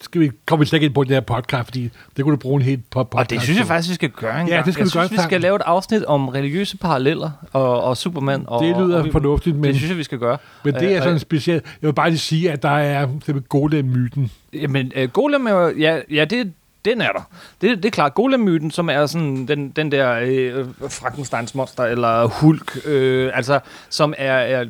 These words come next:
Speaker 2: øh, en kæmpe af ler, som er vakt til live. Det er rigtigt, men, men der er også andre mere, øh, bibelske, konkrete paralleller. Og nej, vi bruger ikke lang tid på det her, men Samson,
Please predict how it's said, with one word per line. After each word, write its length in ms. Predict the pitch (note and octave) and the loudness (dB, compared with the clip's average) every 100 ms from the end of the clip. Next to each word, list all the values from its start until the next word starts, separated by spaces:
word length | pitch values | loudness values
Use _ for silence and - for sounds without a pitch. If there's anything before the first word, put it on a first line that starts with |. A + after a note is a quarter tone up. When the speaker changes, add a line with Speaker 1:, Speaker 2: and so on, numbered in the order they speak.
| - | -8
Speaker 2:
øh, 140 | C3+ A#2 E2+ | -10 -10 -8
en 240 | C#3 C3 | -6 -6
kæmpe 300 | B2 - D3 E3+ D3+ | -2 0 2 2 2
af 240 | B2 A2 | -2 -2
ler, 200 | G3 G#3 - | 2 2 0
som 220 | - C#3+ | -2 0
er 220 | C3 B2 B2 | 4 4 4
vakt 240 | A#2+ - | 0 -2
til 140 | - | -6
live. 340 | B2 A#2 A#2 B2+ - - _ | -4 -2 -2 -4 -8 -20 _
Det 100 | A3 | -2
er 80 | A#3+ | 0
rigtigt, 320 | C3+ - A#2 | -2 -4 -6
men, 140 | B2+ C3 | -6 -4
men 180 | C3 A#2 | -6 -4
der 60 | |
er 20 | G2 | -4
også 240 | G#2 D#3 G3 | -2 0 2
andre 220 | D3+ F#3 | 2 0
mere, 460 | D3 D3+ D#3 B2+ A#2 | 0 0 2 0 -2
øh, 80 | G#2 A#2+ | -4 -2
bibelske, 640 | G3+ D3 A#2 C#3+ B2+ B2 | -2 -2 -4 -2 0 0
konkrete 560 | G#2 B2+ - G#3+ D#3+ A#2 | -4 -4 0 2 0 -2
paralleller. 400 | B2+ A#2 A#2 A#2 | 0 2 2 0
Og 240 | A#2+ C#3+ C3+ | 0 0 0
nej, 260 | B2 C3+ - - | -2 -2 -2 -8
vi 80 | - B2+ - | -6 -4 -2
bruger 140 | C3 | -2
ikke 100 | C3 | 0
lang 120 | A#2+ A2+ | 0 -2
tid 100 | A#2+ | -2
på 100 | B2 | -2
det 100 | A#2 | 0
her, 160 | A#2 | -2
men 260 | B2 B2 A#2 - - | -2 -2 -2 -8 -18
Samson, 540 | - - G#2 A#2 A3 | -8 -2 -2 2 0